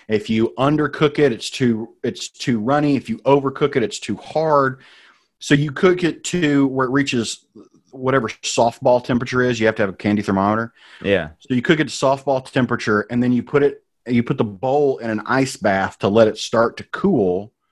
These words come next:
Speaker 1: and then you pour it over the top. It's this, like, thick, like,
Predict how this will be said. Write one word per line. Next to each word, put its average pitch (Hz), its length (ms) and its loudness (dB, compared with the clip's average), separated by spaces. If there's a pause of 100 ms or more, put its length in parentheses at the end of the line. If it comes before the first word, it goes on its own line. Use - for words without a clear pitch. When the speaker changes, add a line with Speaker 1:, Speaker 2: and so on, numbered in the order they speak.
(540)
Speaker 1:
and 123 180 -2
then 143 180 2
you 127 120 0
pour 143 320 0
it 135 60 -2
over 127 220 0
the 107 60 -8
top. 123 300 -2
It's 117 200 -2
this, 117 240 -2
like, 110 200 0
thick, - 720 -2 (1200)
like, 113 480 0